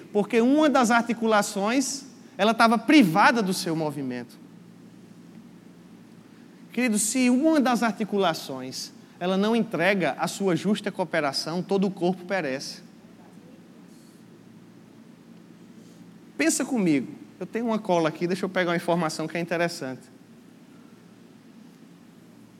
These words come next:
Dá uma coçadinha na tua, atrás da orelha aqui, assim.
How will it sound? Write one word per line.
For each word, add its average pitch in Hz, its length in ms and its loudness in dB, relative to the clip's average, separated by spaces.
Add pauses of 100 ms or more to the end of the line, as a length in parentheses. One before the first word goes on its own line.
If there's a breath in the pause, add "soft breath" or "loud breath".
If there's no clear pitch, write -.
(1300)
Dá 190 140 4
uma 233 80 2
coçadinha 214 520 2
na 180 120 0
tua, 165 480 0
atrás 170 280 -2
da 175 80 4
orelha 151 260 4
aqui, 143 160 -2
assim. 135 260 -8